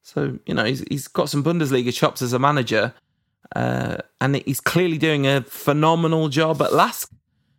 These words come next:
'cause they're, uh, keeping off the, uh, financial might of Red Bull. I bet they were so happy when Haaland left that league.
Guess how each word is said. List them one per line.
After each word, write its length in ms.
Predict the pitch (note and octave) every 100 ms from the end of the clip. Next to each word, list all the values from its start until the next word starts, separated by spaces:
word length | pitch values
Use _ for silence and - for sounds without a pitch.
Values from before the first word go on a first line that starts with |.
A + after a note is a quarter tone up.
| _
'cause 160 | - C3+
they're, 260 | D3 D3
uh, 120 | D3 C#3
keeping 320 | - F3+ F3
off 180 | E3+ D#3
the, 320 | - D#3+ D#3
uh, 200 | D3+ D#3 D3 _ _
financial 600 | - D#3+ E3+ C3+ E3 D#3+
might 400 | E3 E3+ - D#3+
of 180 | D3 C3 _ _ _ _ _ _ _
Red 200 | - F#3+
Bull. 360 | G3 B2 A#2 -
I 80 | C#3+
bet 240 | - -
they 160 | - F#3+
were 140 | G#3
so 480 | F3+ - - A3 G#3
happy 540 | F#3+ F3+ - C3+ B2 - - -
when 120 | D3+
Haaland 400 | D#3+ E3 D3+ B2+
left 280 | C#3 A#2+ -
that 140 | C#3+
league. 300 | C#3 B2+ A#2+